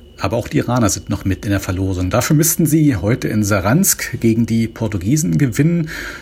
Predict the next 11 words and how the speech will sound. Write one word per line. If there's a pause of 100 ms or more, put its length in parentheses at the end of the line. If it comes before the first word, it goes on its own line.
(120)
Ich
halte
das
nicht
für
sehr
wahrscheinlich,
aber
keineswegs
für
ausgeschlossen.